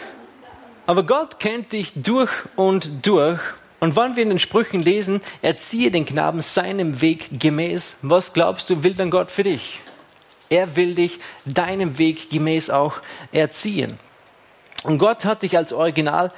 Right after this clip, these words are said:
geschaffen, er will nicht, dass du dich irgendwie verbiegst oder vortäuscht, jemand zu sein, der du nicht bist und als schlechte Kopie rumläufst. Und andere Menschen wollen das auch nicht.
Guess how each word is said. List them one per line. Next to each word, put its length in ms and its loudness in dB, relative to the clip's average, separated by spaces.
geschaffen, 760 -2
er 200 2
will 200 2
nicht, 180 -2
dass 140 0
du 80 -6
dich 140 0
irgendwie 420 2
verbiegst 680 -2
oder 160 2
vortäuscht, 720 -2
jemand 320 2
zu 80 -4
sein, 380 -2
der 120 0
du 80 -2
nicht 260 -2
bist 440 -6
und 140 0
als 120 2
schlechte 340 -2
Kopie 320 -2
rumläufst. 680 -2
Und 120 0
andere 280 2
Menschen 440 -4
wollen 260 0
das 120 2
auch 140 0
nicht. 280 -8